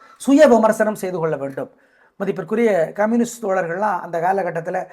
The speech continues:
ஜெயகாந்தன், ஜீவா, எஸ் ராமகிருஷ்ணன் இவங்கெல்லாம் இருந்த பொழுது சுய விமர்சனம் செஞ்சுக்குவாங்க. கட்சி கூட்டத்துல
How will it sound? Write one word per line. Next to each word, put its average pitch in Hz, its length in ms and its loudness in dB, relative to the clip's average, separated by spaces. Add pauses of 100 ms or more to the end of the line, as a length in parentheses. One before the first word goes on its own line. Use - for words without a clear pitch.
(220)
ஜெயகாந்தன், 170 580 -2 (100)
ஜீவா, 165 380 -2 (600)
எஸ் 196 220 -2
ராமகிருஷ்ணன் 175 640 0 (540)
இவங்கெல்லாம் 208 400 4
இருந்த 202 240 0
பொழுது 208 500 -4 (100)
சுய 277 280 6
விமர்சனம் 233 520 6
செஞ்சுக்குவாங்க. 170 640 -8
கட்சி 170 280 -6
கூட்டத்துல 196 500 -2